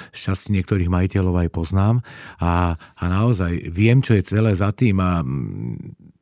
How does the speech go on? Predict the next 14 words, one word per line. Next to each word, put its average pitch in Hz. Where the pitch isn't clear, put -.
proste 101
týmto 117
ľuďom 101
treba 101
podať 101
ruku 110
a 110
povedať, 98
že 95
naozaj 101
to 98
dobre 101
robia, 98
lebo, 95